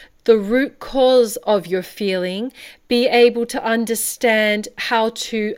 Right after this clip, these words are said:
label your emotions and your feelings appropriately, and be able to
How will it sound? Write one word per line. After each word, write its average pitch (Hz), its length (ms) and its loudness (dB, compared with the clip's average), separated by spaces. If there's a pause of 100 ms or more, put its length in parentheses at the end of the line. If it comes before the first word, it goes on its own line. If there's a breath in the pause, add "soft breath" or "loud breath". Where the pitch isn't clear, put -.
label 214 880 0
your 196 280 -2
emotions 220 680 -2
and 202 200 -4
your 196 100 -2
feelings 202 680 -2
appropriately, 196 1160 -2 (720 loud breath)
and 240 420 2 (220)
be 247 180 0
able 233 480 2
to 208 640 -6